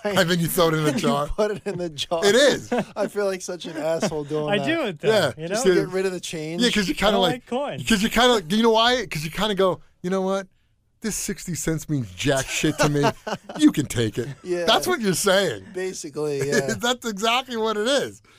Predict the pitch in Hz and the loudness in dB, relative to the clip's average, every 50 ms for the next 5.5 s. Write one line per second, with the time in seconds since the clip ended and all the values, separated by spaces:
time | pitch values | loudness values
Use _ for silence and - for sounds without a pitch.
0 | _ _ _ - 220 214 214 202 196 226 208 202 180 180 - - 226 233 226 220 | _ _ _ -2 0 0 0 -2 -4 -4 -4 -4 -4 -8 -6 -2 0 0 2 0
1 | - - 302 220 208 202 190 180 156 - _ _ _ _ _ - 190 214 233 226 | -2 -2 -2 0 2 2 2 0 -2 -6 _ _ _ _ _ -8 -6 -4 -4 -4
2 | - 180 147 - 170 160 139 117 95 107 104 104 104 117 127 127 127 127 127 131 | -4 -6 -4 -2 0 0 0 0 -2 -2 -2 0 0 0 0 0 0 0 -2 -2
3 | 127 131 135 131 - 143 139 135 139 143 - _ - - 151 151 151 143 143 - | -2 -2 -4 -2 -2 0 0 0 -2 -4 -6 _ -14 -10 -6 -6 -4 -4 -2 0
4 | 190 190 180 226 240 240 214 214 214 214 214 208 185 147 120 110 - 131 127 139 | 0 2 4 4 4 2 2 2 2 2 2 2 2 0 -2 -2 0 2 4 4
5 | 147 156 160 165 165 165 165 165 165 | 4 4 4 4 4 2 2 2 0